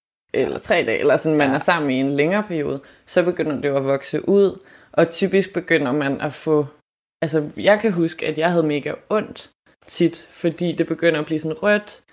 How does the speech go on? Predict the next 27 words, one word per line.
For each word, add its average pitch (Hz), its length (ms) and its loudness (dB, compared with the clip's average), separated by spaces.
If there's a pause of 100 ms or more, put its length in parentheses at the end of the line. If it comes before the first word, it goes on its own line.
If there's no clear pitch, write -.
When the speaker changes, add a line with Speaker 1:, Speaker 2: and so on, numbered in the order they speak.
Speaker 2:
Ja. 214 280 -2
Speaker 1:
Især 202 280 4
når 175 100 0
man 151 160 2
har 160 80 -2
haft 151 260 -6
sex, 214 380 0
og 165 120 0
der 160 80 4
ligesom 160 300 0
kommer 160 280 2
sådan 180 300 0
gnidning 226 380 6
Speaker 2:
Ja, 220 100 6
ja, 208 80 4
Speaker 1:
forskellige 202 540 2
Speaker 2:
ja, 214 60 0
Speaker 1:
steder, 208 360 0
Speaker 2:
ja. 208 140 2 (280)
Speaker 1:
så 185 140 0
begynder 170 360 0
det 156 160 -2
at 143 140 0
blive 143 240 0 (100)
rødt, 185 260 4
og 147 160 -2
be-, 147 100 -4